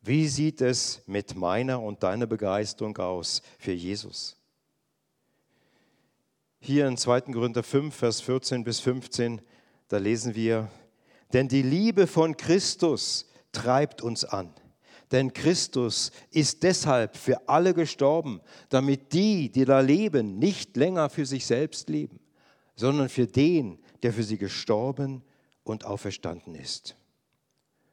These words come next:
Wir leben nicht mehr für uns selbst, wenn wir Jesus in unser Leben aufgenommen haben. Wir leben für ihn.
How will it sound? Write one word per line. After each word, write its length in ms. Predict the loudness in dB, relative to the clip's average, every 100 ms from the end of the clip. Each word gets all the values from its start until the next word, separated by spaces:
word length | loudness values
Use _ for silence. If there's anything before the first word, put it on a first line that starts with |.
| _ _ _ _ _ _ _
Wir 160 | -6 -4
leben 380 | 0 -2 -2 -4
nicht 320 | -4 -6 -6
mehr 180 | -4 -4
für 220 | -4 -6
uns 260 | -6 -8 -4
selbst, 460 | -2 -4 -8 -8
wenn 240 | -8 -8 -8
wir 160 | -8
Jesus 460 | -6 -6 -6 -8 -10
in 120 | -12
unser 240 | -10 -8
Leben 320 | -6 -8 -8 -10
aufgenommen 640 | -12 -14 -16 -14 -14 -14
haben. 340 | -14 -16 -20 _ _ _ _ _ _ -8
Wir 140 | -6
leben 340 | -6 -6 -8
für 160 | -10 -12
ihn. 380 | -10 -10 -12